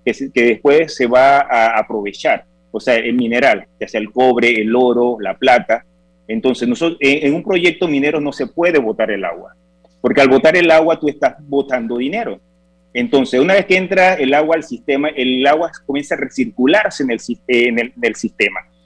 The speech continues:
¿Y por qué? Porque no se puede perder ese material que está dentro de, de, del agua. Un país minero como, como Perú, eh, estadísticas que tenemos recientes,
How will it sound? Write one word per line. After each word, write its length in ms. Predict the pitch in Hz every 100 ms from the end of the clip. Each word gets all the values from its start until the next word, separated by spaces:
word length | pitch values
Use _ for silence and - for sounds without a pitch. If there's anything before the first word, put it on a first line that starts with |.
| _ _
¿Y 440 | 311 277 165 170 - -
por 180 | 143
qué? 160 | - 175
Porque 320 | 143 113 127
no 120 | 131
se 140 | 151 143
puede 380 | - 165 175 117
perder 560 | 110 117 139 185 135
ese 220 | 123 - 123
material 440 | 120 113 117 117
que 80 | 113
está 200 | - 117
dentro 360 | 117 117 120
de, 300 | 113 107 104 -
de, 120 | 107
del 220 | 107 107 104
agua. 260 | 98 98 _ _ _ _ _ - 160 _
Un 160 | 190 185
país 340 | 185 185 202
minero 360 | 170 156 180 190
como, 340 | 151 131 120
como 240 | - 120 117
Perú, 420 | 185 156 139 170 _ _ _ _ -
eh, 500 | 120 117 117 113 113
estadísticas 540 | 120 127 135 151 151
que 120 | - 120
tenemos 480 | 117 135 139 143
recientes, 760 | 123 110 - 147 135 139 139